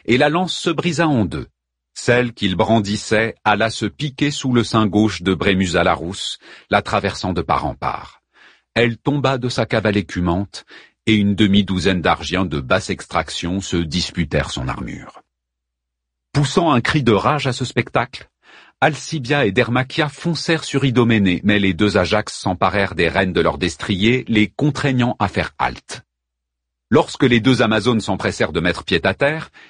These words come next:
Diomède, fils de Tidée, les décapita d'un seul coup de sa puissante épée.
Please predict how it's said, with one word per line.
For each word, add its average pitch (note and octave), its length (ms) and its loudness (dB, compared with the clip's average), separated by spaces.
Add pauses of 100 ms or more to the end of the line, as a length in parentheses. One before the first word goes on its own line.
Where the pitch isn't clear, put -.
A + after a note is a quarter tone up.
(120)
Diomède, B2 720 2
fils A2+ 320 -8
de F2 100 0
Tidée, A#2+ 540 -2 (400)
les A2+ 100 4
décapita D#3 640 0
d'un C#3 240 0
seul G#3 340 0
coup G3+ 400 -6
de D3+ 140 4
sa D3+ 160 -2
puissante C#3 400 -2
épée. D#2+ 340 -6